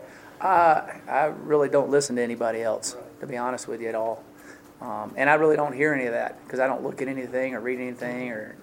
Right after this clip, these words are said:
Speaker 2: um, and so, uh, we do what we feel like's best for our team at, at the, at, with our football team, uh, at every position, and, uh, and, and work from there. And I think our team has kinda grown. Cepho has,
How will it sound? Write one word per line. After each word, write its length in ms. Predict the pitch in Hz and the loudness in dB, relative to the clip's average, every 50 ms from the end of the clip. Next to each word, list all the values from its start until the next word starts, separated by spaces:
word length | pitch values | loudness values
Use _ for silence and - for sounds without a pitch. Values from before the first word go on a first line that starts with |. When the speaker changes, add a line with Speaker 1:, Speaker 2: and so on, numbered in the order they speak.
| - - - - - - | -18 -18 -16 -18 -14 -12
Speaker 2:
um, 300 | - 117 120 113 110 110 - - - - - - - - | -10 -8 -8 -8 -8 -10 -14 -18 -20 -20 -20 -20 -14 -10
and 280 | 120 120 117 110 110 | -6 -6 -6 -6 -6
so, 360 | 110 - 131 127 123 123 120 117 | -4 0 2 4 4 2 2 0
uh, 220 | 113 110 110 110 - - - - - - - - - - - - - - - - - - | -2 -2 -4 -6 -10 -16 -20 -20 -20 -20 -20 -20 -20 -20 -20 -20 -20 -20 -20 -20 -16 -6
we 140 | 139 147 151 | -2 0 0
do 160 | 147 147 143 | 2 2 2
what 160 | 139 135 123 127 | 2 2 2 0
we 100 | 139 131 | -2 -4
feel 200 | 131 - 139 131 | -2 0 0 2
like's 240 | 131 127 127 - | 2 0 0 -2
best 260 | - - 131 139 135 - | -2 -2 0 0 -2 -2
for 100 | - 127 | 0 0
our 100 | 123 127 | 0 0
team 400 | 127 - 131 131 143 156 156 143 | 0 -4 -6 -4 -4 -6 -6 -6
at, 180 | 123 120 - - | -8 -10 -10 -10
at 260 | - 143 123 117 - | -8 -8 -8 -6 -6
the, 100 | - 120 - - - - - - | -10 -10 -12 -14 -20 -20 -16 -12
at, 220 | - - - - 143 | -10 -10 -10 -12 -12
with 180 | 135 127 123 123 | -10 -8 -6 -4
our 120 | 123 120 120 | -4 -4 -4
football 360 | - 131 - 127 113 110 113 | -4 -6 -4 -4 -4 -6 -6
team, 260 | 110 - 120 123 120 - - - - - | -8 -12 -14 -14 -16 -18 -20 -20 -10 -10
uh, 100 | 127 131 - | -10 -4 -4
at 140 | 139 127 - | -4 0 0
every 220 | 143 135 143 135 | 0 0 0 -2
position, 500 | 135 135 120 120 117 110 - - 107 110 - - - - - - - - - - | -4 -6 -8 -6 -8 -8 -8 -10 -14 -16 -18 -20 -20 -20 -20 -20 -20 -20 -14 -10
and, 320 | 113 110 113 113 110 113 | -10 -8 -8 -8 -8 -6
uh, 160 | 113 110 113 - - | -6 -6 -6 -8 -10
and, 180 | 117 117 - - | -12 -14 -14 -14
and 160 | 117 117 113 | -14 -12 -8
work 180 | 117 117 - - | -8 -8 -8 -10
from 160 | - 107 107 | -12 -12 -10
there. 260 | 110 117 120 113 - - - - - - - - | -8 -8 -8 -8 -10 -14 -18 -20 -20 -20 -10 -4
And 100 | - 143 | 0 0
I 60 | 151 | 2
think 340 | 147 - 156 151 151 - - - | 2 2 -2 -2 -4 -8 -6 -2
our 140 | 135 135 135 | 0 0 0
team 300 | - - 147 147 143 135 | -2 -6 -8 -6 -4 -4
has 120 | 135 127 123 | -6 -6 -4
kinda 240 | - 131 131 127 120 | -4 -4 -4 -4 -4
grown. 460 | 113 127 127 131 131 131 131 131 131 - - - - - - - | -4 -4 -4 -2 -4 -6 -8 -12 -14 -18 -20 -20 -20 -20 -14 -10
Cepho 600 | - - 135 135 135 - 139 131 131 131 127 123 123 | -4 2 2 2 2 4 4 4 4 4 2 0 -2
has, 180 | 123 123 - | -4 -6 -8